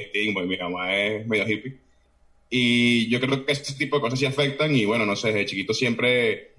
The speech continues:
estaba que si bailando. De hecho, me, un cuento maravilloso de mi familia es que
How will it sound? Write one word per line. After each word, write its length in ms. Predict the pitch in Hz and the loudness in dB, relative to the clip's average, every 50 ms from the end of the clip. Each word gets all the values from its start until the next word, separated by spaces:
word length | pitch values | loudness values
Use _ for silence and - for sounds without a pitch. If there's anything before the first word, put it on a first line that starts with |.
| - - | -20 -16
estaba 320 | - - - 101 101 123 110 | -16 -8 -4 -2 -2 -2 -2
que 80 | 113 | -2
si 140 | - 135 110 | -2 0 0
bailando. 500 | 104 95 92 98 110 123 127 123 117 107 | 2 2 2 2 2 2 2 2 2 2
De 140 | 98 98 90 | 2 2 0
hecho, 320 | 87 - 117 117 117 110 | 0 0 0 0 0 0
me, 160 | 98 98 101 92 - - _ - | -2 -4 -6 -8 -10 -14 _ -12
un 240 | 92 98 - - - _ _ - - _ | -12 -12 -12 -14 -18 _ _ -20 -8 _
cuento 320 | 113 113 113 104 120 117 | -4 -4 -2 0 0 0
maravilloso 540 | 120 120 113 113 104 101 101 101 101 - 120 | 2 0 0 0 0 0 0 0 0 -2 -2
de 60 | 117 | -2
mi 80 | 117 110 | -2 0
familia 460 | 107 101 101 101 104 110 117 120 120 | -2 -2 -2 0 0 0 2 0 0
es 140 | 120 131 131 | 0 -2 -2
que 300 | 127 127 127 127 - | -2 -4 -4 -6 -10